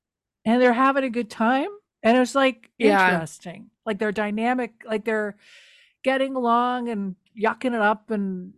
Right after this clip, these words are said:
Speaker 1: joking around, and it's just really, it's nice 'cause it's, like, outs-, it isn't totally outside work. I appreciate that, but at the same time, if they're not on a case together, they're, like,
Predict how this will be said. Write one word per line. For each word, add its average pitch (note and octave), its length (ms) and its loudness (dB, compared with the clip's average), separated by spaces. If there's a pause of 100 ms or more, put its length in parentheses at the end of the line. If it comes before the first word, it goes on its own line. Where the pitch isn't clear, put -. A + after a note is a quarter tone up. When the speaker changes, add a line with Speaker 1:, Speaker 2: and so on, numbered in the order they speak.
(140)
Speaker 1:
joking A#3+ 400 0
around, A3 560 2
and F#3+ 240 -6
it's C4 160 -6
just C5+ 240 0
really, E4 480 0 (480)
it's A#3+ 280 0
nice A#3+ 400 0
'cause G3+ 160 -6
it's, G#3 100 -8
like, A3 220 -2
outs-, - 500 0
it C4 160 2
isn't F4+ 400 -2
totally A#3 460 -2
outside F3+ 340 -2
work. F#3+ 280 -6
I - 80 -6
appreciate F#3 560 -4
that, D#3+ 200 -4
but F#3+ 140 -2
at F#3+ 100 -6
the A3 80 -8
same G3+ 240 -2
time, F#3 200 -2
if F3+ 60 -8
they're G3+ 140 -4
not G3+ 320 -2
on G3+ 180 -4
a F#3+ 60 -8
case - 580 -4
together, G#3+ 540 -4
they're, G#3+ 160 -4
like, F#3 360 -8